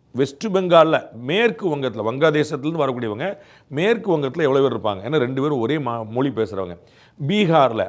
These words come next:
அஸ்ஸாம்ல, அஸ்ஸாம்ல மட்டுமே பார்த்தீங்கன்னா பத்தொன்பது லட்சம் பேருடைய சிட்டிசன்ஷிப் வந்து கேள்விக்குள்ளாயிருக்கு. அஸ்ஸாம்ல மட்டும் பத்தொன்பது, அஸ்ஸாம் எவ்வளவு சின்ன மாநிலங்கிறத பார்த்துங்க. அப்ப அஸ்ஸாம்ல மட்டுமே பத்தொன்பது லட்சம் பேர் அவங்க அஸ்ஸாமீஸ் கிடையாது அப்படின்னு ஒரு டிஸ்பியூட் ஓடிட்டு இருக்கு அங்க மட்டும். அப்ப பீகார்ல எத்தனை லட்சம் பேர் உட்கார்ந்திருப்பாங்க? வெஸ்ட் பெங்கால்ல எத்தனை லட்சம் பேர் உட்கார்ந்திருப்பாங்க?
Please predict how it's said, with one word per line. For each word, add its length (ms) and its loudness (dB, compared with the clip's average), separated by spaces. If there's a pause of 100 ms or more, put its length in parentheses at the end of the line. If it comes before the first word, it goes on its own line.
(120)
அஸ்ஸாம்ல, 520 0
அஸ்ஸாம்ல 440 0
மட்டுமே 380 -2
பார்த்தீங்கன்னா 600 -4 (280)
பத்தொன்பது 680 6
லட்சம் 300 0
பேருடைய 720 0 (160)
சிட்டிசன்ஷிப் 440 -2
வந்து 260 -2
கேள்விக்குள்ளாயிருக்கு. 640 0
அஸ்ஸாம்ல 400 0
மட்டும் 300 -2 (420)
பத்தொன்பது, 540 4
அஸ்ஸாம் 200 2
எவ்வளவு 320 2
சின்ன 220 -4
மாநிலங்கிறத 480 0
பார்த்துங்க. 300 -4
அப்ப 240 -2
அஸ்ஸாம்ல 400 2
மட்டுமே 300 -4
பத்தொன்பது 440 -2
லட்சம் 240 -4
பேர் 220 -2 (240)
அவங்க 280 2
அஸ்ஸாமீஸ் 520 2
கிடையாது 640 6
அப்படின்னு 320 -4
ஒரு 120 0
டிஸ்பியூட் 320 -8
ஓடிட்டு 240 -2
இருக்கு 200 -6
அங்க 140 0
மட்டும். 220 -4
அப்ப 160 -2
பீகார்ல 420 0
எத்தனை 200 -4
லட்சம் 200 -6
பேர் 100 -6
உட்கார்ந்திருப்பாங்க? 500 -8
வெஸ்ட் 200 -8
பெங்கால்ல 200 -4
எத்தனை 240 -8
லட்சம் 120 -12
பேர் 100 -10
உட்கார்ந்திருப்பாங்க? 480 -10